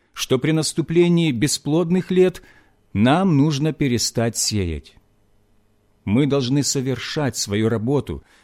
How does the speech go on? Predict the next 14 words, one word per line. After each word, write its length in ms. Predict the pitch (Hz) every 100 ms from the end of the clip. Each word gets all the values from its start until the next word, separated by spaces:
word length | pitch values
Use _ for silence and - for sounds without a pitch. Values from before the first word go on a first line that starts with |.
| -
невзирая 640 | 98 113 107 131 151 147
на 120 | 139 131
успех 640 | 117 - 151 175 - - _ _ -
или 240 | 120 127
неуспех. 720 | 139 151 147 - 185 113 - _ _ _ _ _ _ _ _ _ _ _
Если 460 | 110 165 220 190 170
мы 180 | 175 214
посеяли 600 | 165 - 151 185 156 131
семена, 640 | - 120 95 107 156 160 - _ _ _ _
а 160 | - 127
птицы 380 | - 190 180 180
небесные 540 | 175 180 190 175 165
поклевали 720 | - 165 127 104 101 156 190 170
их, 460 | - 160 147 -